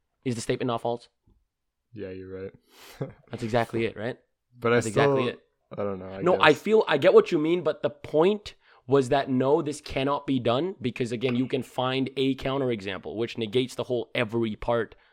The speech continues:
Speaker 1: of the statement.
Speaker 2: So hold
Speaker 1: And again,
Speaker 2: on.
Speaker 1: this is a very, this is a very, very, I have skipped over so much math, obviously, 'cause it's
Speaker 2: Yeah.
Speaker 1: a lot, like, you know what I mean? So there's a lot of math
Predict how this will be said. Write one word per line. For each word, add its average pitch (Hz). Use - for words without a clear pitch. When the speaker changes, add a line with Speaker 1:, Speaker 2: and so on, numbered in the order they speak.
Speaker 1:
of 120
the -
statement. -
Speaker 2:
So -
hold 139
Speaker 1:
And -
again, 190
Speaker 2:
on. -
Speaker 1:
this 202
is 233
a 202
very, 170
this 170
is 226
a 165
very, 156
very, 131
I 135
have 135
skipped -
over 127
so 151
much 147
math, 127
obviously, 131
'cause 110
it's 98
Speaker 2:
Yeah. 113
Speaker 1:
a -
lot, 117
like, 107
you 127
know 127
what 131
I 127
mean? 143
So 139
there's 160
a 151
lot 175
of 143
math 143